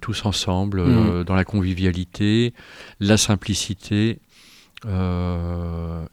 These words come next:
Speaker 1: la cordialité. C'est-à-dire, on n'est pas là pour s'invectiver ou se reprocher quoi que ce soit,
Speaker 2: Mhm.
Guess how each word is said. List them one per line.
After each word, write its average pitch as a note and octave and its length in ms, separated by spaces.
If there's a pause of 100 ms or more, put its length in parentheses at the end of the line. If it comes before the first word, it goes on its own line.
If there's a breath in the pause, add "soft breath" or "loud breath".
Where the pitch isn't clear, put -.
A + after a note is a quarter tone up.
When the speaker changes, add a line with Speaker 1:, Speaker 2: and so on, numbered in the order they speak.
Speaker 1:
la G2+ 120
cordialité. G2+ 840 (160)
C'est-à-dire, F2 280
on F2 40
n'est F2 100
pas F#2+ 120
là F#2 80
pour F2+ 200
s'invectiver F#2 920
ou F#2 160
se - 160
reprocher F#2 480
quoi - 160
que - 80
ce - 100
soit, A2+ 320
Speaker 2:
Mhm. A2 300